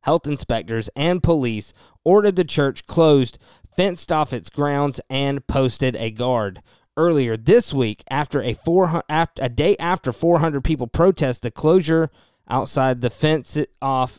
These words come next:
church, the Edmonton Journal reported that the church had held a clandestine in-person service at an undisclosed location, during which Coates said his church had been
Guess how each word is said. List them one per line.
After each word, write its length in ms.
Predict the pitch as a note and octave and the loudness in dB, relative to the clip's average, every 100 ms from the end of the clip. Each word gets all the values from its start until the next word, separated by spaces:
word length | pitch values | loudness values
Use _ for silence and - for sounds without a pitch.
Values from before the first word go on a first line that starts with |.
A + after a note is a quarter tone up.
| _ | _
church, 460 | - F3+ C#3+ - - _ _ _ | 0 0 0 -4 -20 _ _ _
the 160 | B2 C3+ | -4 -2
Edmonton 480 | E3+ F#3+ F3+ F#3 | -2 -2 -2 -4
Journal 340 | D#3 D3 C#3 C3+ | -2 -2 -2 -4
reported 840 | A#2+ A#2 - F3+ G3 F#3+ D#3 C3 | -4 -6 0 2 4 2 -2 -4
that 240 | C3 A#2+ | -4 -4
the 80 | A#2 | -8
church 640 | - - G3 C#3+ - - _ _ _ _ _ _ | -6 -2 0 -2 -6 -18 _ _ _ _ _ _
had 200 | B2+ A#2 | -8 -4
held 340 | C3 C3+ C3+ | 0 0 0
a 120 | A#2 | -4
clandestine 800 | - D3 C#3+ A#2+ C#3+ D#3+ - E3+ | -6 -4 -4 -2 -4 -4 -4 -4
in-person 640 | - D#3+ D#3 E3 D#3 F3+ | -2 -4 -2 -4 -4 -10
service 520 | - B2 A2 A2 - _ _ _ | -6 -6 -4 -8 -10 _ _ _
at 100 | A2+ | -8
an 120 | A#2+ G#2 | -6 -6
undisclosed 640 | B2 A#2+ - B2+ A#2+ - | -6 -6 -6 -4 -4 -2
location, 680 | A#2 - F3 G#3 - G#2+ - _ _ _ _ _ _ _ _ A#2 | -4 -2 -2 -2 -4 -6 -10 _ _ _ _ _ _ _ _ -2
during 320 | E3+ G#3 E3+ | 0 2 2
which 360 | B2+ - - | 0 0 -8
Coates 440 | - C#3 D3+ - - _ | -2 0 0 -2 -20 _
said 600 | _ - - D#3+ A#2 A2 - _ _ _ | _ -12 -2 0 0 -4 -12 _ _ _
his 240 | D#3+ F3+ | -4 -4
church 320 | - B2 A2+ - | -2 -2 -2 -4
had 140 | A#2 | -4
been 260 | A#2 A2 | -2 -4